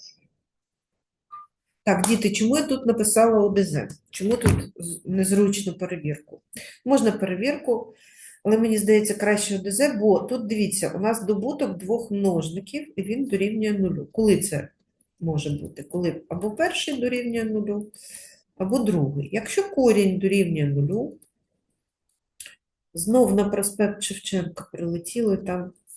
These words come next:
Лідія Іванівна, знаєте таку вчительку української?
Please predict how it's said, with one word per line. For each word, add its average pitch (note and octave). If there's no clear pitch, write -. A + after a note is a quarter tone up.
Лідія G#3+
Іванівна, F3
знаєте A3+
таку D#3+
вчительку -
української? E3+